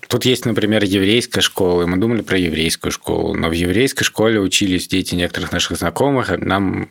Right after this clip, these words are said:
в общем, отсоветовали. Почему мы не сразу не подумали про латышскую школу? Мне кажется, тут есть два момента. Первый психологический, что мы не можем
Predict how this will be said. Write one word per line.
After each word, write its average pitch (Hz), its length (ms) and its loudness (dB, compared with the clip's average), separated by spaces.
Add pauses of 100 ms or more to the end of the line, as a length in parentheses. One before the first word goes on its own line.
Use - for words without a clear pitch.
в - 40 -2
общем, 90 240 -2
отсоветовали. 87 800 -2 (440)
Почему 156 300 0
мы 156 120 2
не 120 100 2
сразу 117 680 2
не 107 120 0
подумали 107 340 2
про 101 160 -2
латышскую 95 520 0
школу? 87 520 -4 (440)
Мне 110 260 2
кажется, 147 340 0
тут - 240 0
есть 101 220 2
два 92 180 2
момента. 85 400 -2
Первый 135 240 2
психологический, - 1080 0
что 92 540 2 (200)
мы 107 140 0
не 107 120 2
можем 98 680 0